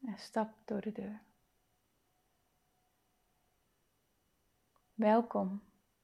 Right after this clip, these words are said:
welkom in jouw nieuwe veld. Jouw nieuwe plek. Van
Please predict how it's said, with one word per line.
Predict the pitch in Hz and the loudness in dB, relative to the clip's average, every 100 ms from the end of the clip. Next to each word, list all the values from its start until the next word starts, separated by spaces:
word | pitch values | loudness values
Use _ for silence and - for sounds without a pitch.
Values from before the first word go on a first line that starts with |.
| _ | _
welkom | 214 214 233 233 247 233 240 - - _ _ _ _ _ _ | 4 6 6 4 2 4 2 0 -18 _ _ _ _ _ _
in | 220 196 | -6 0
jouw | 196 202 214 214 | 2 4 4 4
nieuwe | 208 196 196 196 | 0 0 0 -4
veld. | - 202 196 196 - _ _ - - - _ | -4 -4 -4 -8 -18 _ _ -20 -20 -20 _
Jouw | 208 214 233 254 | 2 6 8 8
nieuwe | 233 214 196 | 8 6 2
plek. | 196 214 226 247 - - _ _ _ _ _ _ _ _ _ - | -2 0 0 -2 -12 -20 _ _ _ _ _ _ _ _ _ -6
Van | 202 | -6